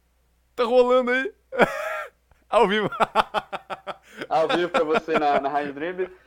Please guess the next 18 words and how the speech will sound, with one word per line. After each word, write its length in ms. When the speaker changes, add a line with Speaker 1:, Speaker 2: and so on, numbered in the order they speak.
Speaker 2:
Estou 600
acompanhando 600
cenas 580
de, 540
de 120
Liga 200
da 120
Justiça 360
Speaker 1:
Do 220
Speaker 2:
do 140
Joss 380
Speaker 1:
Liga. 100
Speaker 2:
Whedon. 260
Speaker 1:
Nossa, 280
Speaker 2:
Do 60
remendo, 320
Speaker 1:
cara. 120
Speaker 2:
né? 120